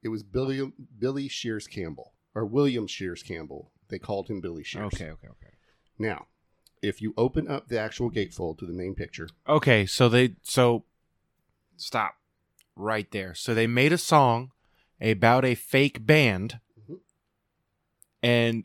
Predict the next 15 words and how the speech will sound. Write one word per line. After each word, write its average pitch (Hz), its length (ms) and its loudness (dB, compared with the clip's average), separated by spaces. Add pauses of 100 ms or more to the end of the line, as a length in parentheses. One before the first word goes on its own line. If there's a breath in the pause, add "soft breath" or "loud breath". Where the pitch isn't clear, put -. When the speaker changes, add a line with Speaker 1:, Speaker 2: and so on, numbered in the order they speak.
(120)
Speaker 2:
in 165 460 4
the 139 120 6
song 147 680 2
about 120 420 0
the 110 80 -10
fake 127 360 -2
band, 104 540 4 (840)
basically 156 420 0
the 104 80 4
first 95 280 4
boy 110 160 8
band 95 280 4
to 101 60 -4
parody 113 440 8
themselves, 85 760 -4